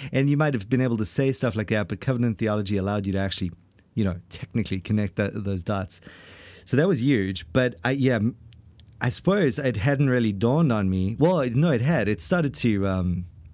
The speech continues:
irritate me in a way that I couldn't understand. That was probably the best way to say it. Um, you know, you, you're starting to feel some legalism come through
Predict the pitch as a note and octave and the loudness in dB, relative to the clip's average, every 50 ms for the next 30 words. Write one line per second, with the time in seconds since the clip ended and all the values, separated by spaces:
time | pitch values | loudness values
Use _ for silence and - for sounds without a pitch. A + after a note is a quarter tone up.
0 | - - - - - - - - - - - - - - A#2+ D3 D#3+ D#3+ E3 - | -20 -20 -20 -20 -20 -20 -20 -20 -20 -14 -14 -12 -6 -2 0 0 0 0 0 0
1 | B2 G2+ - - G2+ G#2 G#2+ A#2 A#2 A2 G#2+ A#2+ C3 C3+ A2+ A#2 G#2+ G2 - - | -2 -2 -2 -4 -4 -2 0 0 0 2 0 0 0 0 0 0 -2 -2 -2 -4
2 | C3 B2 A#2 A2 G2+ F2 - - G#2+ G2+ F#2+ - F#2+ A2+ A#2+ A#2 - - - A#2 | -2 0 0 0 -2 -2 -4 -4 -4 -4 -4 -2 -2 -2 -2 -2 -4 -4 -4 -2
3 | G#2+ G2+ G2 F#2+ F2+ - A2+ G2+ G#2+ G2 - - A2 F#2+ F2+ - - A2+ G#2 G2+ | -2 -2 -4 -4 -4 -6 -4 -2 -2 -2 0 -2 -2 -2 0 -2 0 0 0 -2
4 | F#2+ - - - - - - - - - - - - A2+ A2+ A2+ A2+ A2+ A2 A2 | -4 -6 -12 -18 -20 -20 -20 -20 -20 -20 -20 -8 -2 0 0 2 2 2 0 0
5 | A2+ F3+ - - A#2 A#2+ A#2 A2+ A2+ A2+ A#2+ C3 C3+ B2+ B2 A#2+ - - - B2 | -2 -4 -4 -4 -2 0 0 0 0 -2 -2 -4 -2 -2 -2 -2 0 0 0 0
6 | B2+ A#2+ - - - C3+ B2+ A#2+ - A#2+ G#2+ G#2 A2 A#2 G2+ A2+ G#2+ G#2 G2 G2 | 0 -2 -2 0 0 0 2 2 0 2 2 2 2 2 2 2 0 2 2 0
7 | G#2 G#2 - - A2+ G#2 - - - A2+ G2+ G2 G2 G2 | 0 -2 -2 -2 -2 -2 -2 -2 -2 0 0 0 0 -2